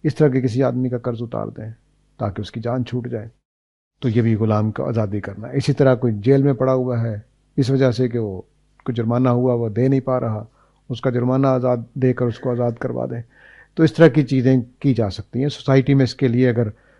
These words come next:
لوگ سوچیں گے تو اس کے لیے این جی اوز بن سکتی ہیں تاکہ وہ ان کے پاس list موجود ہو جی کہ یہ آدمی جیل میں پڑا ہوا ہے، جا کر اس کا کام کر دیں،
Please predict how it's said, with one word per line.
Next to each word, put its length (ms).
لوگ 260
سوچیں 400
گے 140
تو 140
اس 120
کے 120
لیے 380
این 180
جی 120
اوز 100
بن 240
سکتی 380
ہیں 180
تاکہ 320
وہ 280
ان 120
کے 80
پاس 320
list 240
موجود 340
ہو 80
جی 140
کہ 100
یہ 180
آدمی 300
جیل 220
میں 100
پڑا 220
ہوا 180
ہے، 40
جا 120
کر 140
اس 120
کا 100
کام 300
کر 160
دیں، 240